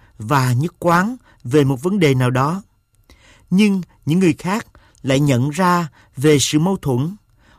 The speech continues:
hoặc thiếu nhất quán của anh, cô ta. Sự thiếu nhất quán trong quan điểm của cá nhân và nhóm không nhất thiết dẫn đến kết cuộc là sự xung đột trong bản thân họ. Cho dù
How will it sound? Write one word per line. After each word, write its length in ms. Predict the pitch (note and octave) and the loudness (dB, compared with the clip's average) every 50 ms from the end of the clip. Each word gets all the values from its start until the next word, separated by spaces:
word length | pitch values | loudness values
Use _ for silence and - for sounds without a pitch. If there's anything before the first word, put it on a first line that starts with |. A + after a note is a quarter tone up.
| _ - | _ -4
hoặc 220 | D3 C#3 B2+ - _ _ _ - | -2 -2 -2 -2 _ _ _ -4
thiếu 260 | - F#3+ G#3 A#3 B3+ | -2 0 0 0 0
nhất 200 | B3+ A#3+ B3+ - - | -2 -2 -4 -4 -2
quán 280 | G3+ F#3+ F#3 G#3 A#3 G#3+ - | -2 0 0 0 -2 -6 -4
của 140 | - D3+ D3 | -2 0 0
anh, 300 | D3 E3+ E3 D#3+ D#3 C#3+ - _ _ _ _ _ | 0 0 -2 -4 -6 -10 -14 _ _ _ _ _
cô 140 | - D3+ D#3+ | -6 -6 -6
ta. 400 | D3+ - D#3 D3 D3 C#3+ C3+ B2 - _ _ _ _ _ _ _ _ _ _ _ _ _ _ _ _ _ | -4 -4 -4 -4 -4 -4 -8 -12 -16 _ _ _ _ _ _ _ _ _ _ _ _ _ _ _ _ _
Sự 300 | - - - C#3+ C#3 C#3 | -6 -2 2 2 2 2
thiếu 160 | - - G#3 | 2 0 0
nhất 180 | A3+ A#3+ A#3+ - | 0 0 -2 -2
quán 340 | - G3 F#3+ F#3+ G3+ A3+ A#3+ - _ _ _ - - | 0 0 0 0 0 -2 -6 -12 _ _ _ -10 -4
trong 240 | - F#3 F3 F3 E3 | 0 0 0 0 0
quan 200 | E3 F3+ E3+ D#3 | 0 0 0 2
điểm 180 | C3+ B2+ C#3 C#3+ | 0 0 0 -2
của 100 | A#2+ - | -6 -6
cá 140 | - F#3+ | -4 -4
nhân 360 | G3+ G3+ G3+ G3+ G3 F#3+ F3+ D#3+ - _ _ - | -2 0 0 0 0 0 -2 -6 -10 _ _ -8
và 160 | - C3 B2 | -4 -2 0
nhóm 400 | A#2+ B2+ C3+ D3 D#3+ G3 A#3 A3 - _ _ _ _ _ _ _ - | 0 2 2 0 0 -2 -6 -12 -16 _ _ _ _ _ _ _ -4
không 180 | A3 A3 G#3+ | -2 0 0
nhất 140 | A3+ B3 - - | 0 -2 -2 -4
thiết 240 | - B3+ C#4+ - _ - _ _ _ _ - | -4 -4 -4 -4 _ -16 _ _ _ _ -2
dẫn 220 | C3+ C3 C3+ D#3 | 0 0 2 2
đến 180 | F3 G#3 A#3 A3 | 0 0 -2 -2
kết 260 | - B3+ - _ - | -4 -6 -8 _ 0
cuộc 260 | D3+ C#3 C3+ B2+ - _ _ _ _ _ - | 2 2 2 0 -2 _ _ _ _ _ -6
là 300 | A#2+ C#3 C3+ C3 B2+ B2 | -4 -2 0 0 0 -2
sự 200 | A2+ - - C3 | -2 -4 -4 -4
xung 300 | B2+ - - G#3 F#3+ F#3 | -2 -2 -2 -2 0 2
đột 220 | D#3 C3 B2 A2 - - - _ _ - | 2 2 2 2 -2 -8 -20 _ _ -4
trong 280 | F3 F3 E3 E3 D3 | -2 0 0 0 0
bản 160 | C3+ A#2+ D3 | 0 -2 -2
thân 180 | - G3 E3+ E3 | -2 -2 -4 -2
họ. 360 | D3+ C3+ A#2 G2+ G2+ A#2 B2 - _ _ _ _ _ _ _ _ _ _ _ _ _ _ _ _ _ _ _ _ _ - | -2 0 0 0 0 -2 -6 -10 _ _ _ _ _ _ _ _ _ _ _ _ _ _ _ _ _ _ _ _ _ -2
Cho 80 | G#3 G3 | 0 0
dù 400 | F3 D#3+ F3 E3 D#3 D3+ C#3 | 2 4 4 6 6 4 2